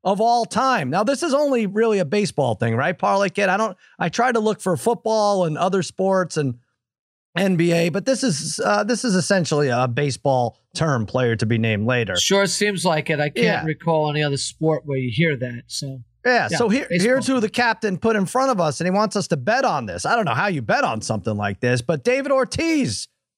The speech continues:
Speaker 1: recent Hall of Famer, minus three fifty. He was a player to be named later. You could take him. Shoeless Joe Jackson, oh, one of the greats, plus one eighty. Moises Alou from the famous Alou family, seven to one odds. Crash Davis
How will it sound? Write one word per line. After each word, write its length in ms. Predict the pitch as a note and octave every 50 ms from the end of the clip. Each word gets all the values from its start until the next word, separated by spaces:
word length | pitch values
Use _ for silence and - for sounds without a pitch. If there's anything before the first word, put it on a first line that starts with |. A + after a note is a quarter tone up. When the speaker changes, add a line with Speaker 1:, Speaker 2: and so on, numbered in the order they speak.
| _ _ _
Speaker 1:
recent 340 | F3 A3+ B3+ - - C#4 G#3
Hall 180 | A3 B3 B3 A#3+
of 80 | A#3 -
Famer, 340 | C4 C4 C4 C4 A#3 F3+ D3+
minus 340 | D3+ E3 G3 G#3 G3+ F3+
three 220 | - - G3+ G3+ F#3
fifty. 320 | - - A3+ - - D#3
He 140 | C#3+ F#3 A#3+
was 120 | A#3+ G#3
a 60 | F3+ E3+
player 260 | - - E3 D#3 D3
to 80 | C#3
be 140 | A#2+ A#2+ C3+
named 300 | B2+ C3 B2 A#2+ A2+ A2
later. 240 | B2 B2 A#2+ G#2 A2
You 40 | A#2+
could 120 | C3+ C#3 -
take 180 | E3+ F3 D3
him. 220 | - G#3 F#3 C3 A#2 - - - -
Shoeless 440 | - - C#4+ D4 C4+ C4 B3 G3
Joe 260 | - - A#3+ A#3+ B3 A#3
Jackson, 540 | E3+ F3+ A#3 B3 C4 C4 - - G3 D#3+ C3
oh, 280 | C#3+ F3 F#3+ G3+ F#3+
one 180 | D#3+ B2+ D3 D#3
of 80 | F3+ F3
the 60 | F#3+
greats, 480 | D3+ F3+ G#3+ A#3 A3+ A3 B2+ - - - _ _ _ _ -
plus 300 | - G3+ G#3 F#3+ - -
one 200 | F3+ G3+ G3+ G3
eighty. 280 | G#3 G#3 G3 F3 C#3+
Moises 480 | C3+ E3 A3 A#3+ B3 G3+ G3+ A3+ - -
Alou 500 | A3+ G#3+ A3 A3+ B3 C4+ D#4+ D#4 C4+ -
from 160 | - D#3+ E3
the 80 | E3+ D#3
famous 400 | - G3 G3 F#3 F3+ F3+ - - - _ _ -
Alou 340 | D#3+ E3 F#3 F#3+ G3+ A3 A#3
family, 360 | D#3 F#3+ F#3 E3+ D#3 C#3+ D#3
seven 340 | D#3 - - G#3 G3+ F#3 F#3
to 60 | F3
one 180 | E3+ E3+ E3+ E3
odds. 320 | D#3+ D#3+ D#3+ D#3+ D#3+ - - _ _ _ _
Crash 400 | - - B3+ C#4+ C#4+ C#4 - -
Davis 600 | - A3+ A#3+ B3+ B3 G3 G#3 G3+ F#3 - -